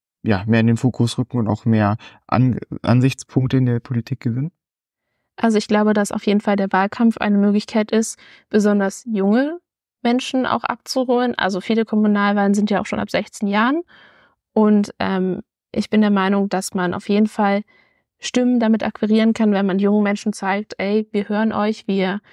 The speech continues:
Speaker 2: sind auch mit euren Themen vertraut.“ Ähm, und dafür kann halt ein Schülerrat auf jeden Fall sehr gut sein, weil der Schülerrat repräsentiert halt Schüler und die meisten jungen Menschen sind halt noch Schüler in irgendeiner Form, sei es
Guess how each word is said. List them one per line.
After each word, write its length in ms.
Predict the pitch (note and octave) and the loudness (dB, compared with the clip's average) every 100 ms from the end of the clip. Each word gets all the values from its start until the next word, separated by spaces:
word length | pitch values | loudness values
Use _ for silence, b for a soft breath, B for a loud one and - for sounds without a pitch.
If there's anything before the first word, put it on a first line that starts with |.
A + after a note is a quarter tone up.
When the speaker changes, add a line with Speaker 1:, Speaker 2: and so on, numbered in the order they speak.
| b b b _ | b b b _
Speaker 2:
sind 420 | - A3+ - - | 0 0 -2 -6
auch 340 | - G#3 G#3+ - | 0 0 0 -8
mit 160 | G#3 - | -8 -2
euren 340 | G3 G3+ G3+ | 0 2 0
Themen 260 | - G#3 A3+ | 2 2 2
vertraut.“ 640 | C4+ B3+ - A#3+ B3+ C4 - | 0 -4 -2 0 0 -2 -4
Ähm, 320 | F#3+ F#3+ G3+ _ _ _ _ | -4 -4 -6 _ _ _ _
und 200 | G#3+ G3+ | 0 0
dafür 360 | F#3+ A3 A#3+ A#3+ | 0 0 0 0
kann 300 | A3 G#3+ G#3+ | 2 2 2
halt 240 | G#3 - - | 0 -2 -8
ein 240 | F#3 F3+ | -4 -4
Schülerrat 480 | F3+ G#3+ G#3 G#3 G3+ | -2 0 2 0 -2
auf 120 | - | -2
jeden 180 | G#3+ G#3 | 0 0
Fall 360 | - G3 F#3 - | 0 -2 -2 -4
sehr 260 | G#3+ F#3+ G3 | -4 -2 0
gut 240 | A3 A#3+ | 2 0
sein, 340 | - B3 B3+ C4 b b b | 0 0 0 -4 b b b
weil 360 | F#3+ F#3 - - | -2 0 -2 -6
der 100 | F#3+ | -10
Schülerrat 680 | - A#3 A#3+ A#3 G#3+ A3 - _ _ - | -2 0 2 0 0 -2 -8 _ _ -6
repräsentiert 580 | G#3 A3+ G#3+ G#3+ G#3+ - | -4 -2 0 0 0 -2
halt 140 | F3+ | -6
Schüler 400 | - A#3 C4 C4 | 0 2 2 0
und 240 | F#3 G3+ | -2 -4
die 80 | G#3+ | -2
meisten 360 | G#3 G3+ - A3 | -2 0 -2 -4
jungen 180 | G3+ G3+ | -2 0
Menschen 340 | G3 - G#3 | -2 -2 -2
sind 320 | G3+ A#3 C4 | 2 2 0
halt 180 | C4 B3 | -4 -2
noch 140 | B3 | -4
Schüler 320 | A#3+ - A#3+ A#3 | -4 0 2 4
in 80 | |
irgendeiner 420 | A3+ A3+ A3+ A3 G#3+ | 2 0 0 -2 -2
Form, 380 | - A3+ A3+ - b b b | 0 0 0 -2 b b b
sei 320 | b F3+ F#3 G3 | b -2 0 0
es 380 | G3+ - - | -4 -10 -16